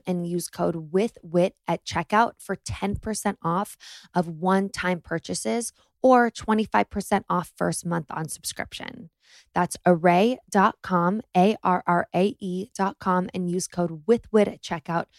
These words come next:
for ten percent off one-time purchases or twenty-five percent off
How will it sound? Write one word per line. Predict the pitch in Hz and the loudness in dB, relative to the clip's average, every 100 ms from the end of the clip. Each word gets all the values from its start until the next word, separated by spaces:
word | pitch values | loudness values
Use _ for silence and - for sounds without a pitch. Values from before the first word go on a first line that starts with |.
| - - _ | -20 -20 _
for | - | -4
ten | 180 - - 208 | -2 0 2 0
percent | - 240 - 233 | 2 0 0 -2
off | 190 180 - | 2 0 0
one-time | 170 180 180 - 190 | -2 -2 -2 -6 -6
purchases | - 165 - - 165 165 - | -6 -8 -10 -8 -6 -6 -6
or | 175 | -8
twenty-five | - - _ 190 185 220 202 196 190 | -8 -18 _ -4 -4 -8 -2 -2 -2
percent | 190 - 165 160 | -6 -4 -4 -2
off | 165 | -6